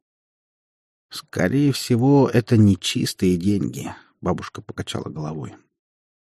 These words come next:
«Но весь грех взяли они на себя. Это они их украли. Я честно добыл в бою». «Ибо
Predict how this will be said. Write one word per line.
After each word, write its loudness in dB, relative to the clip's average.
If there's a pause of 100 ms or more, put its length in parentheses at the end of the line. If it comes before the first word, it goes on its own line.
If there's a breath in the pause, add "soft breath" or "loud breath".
«Но 0
весь 8
грех 6
взяли 6
они 6
на 6
себя. -4 (140)
Это 2
они 8
их 2
украли. 4 (380)
Я 4
честно 0
добыл 2
в -4
бою». 0 (920)
«Ибо 2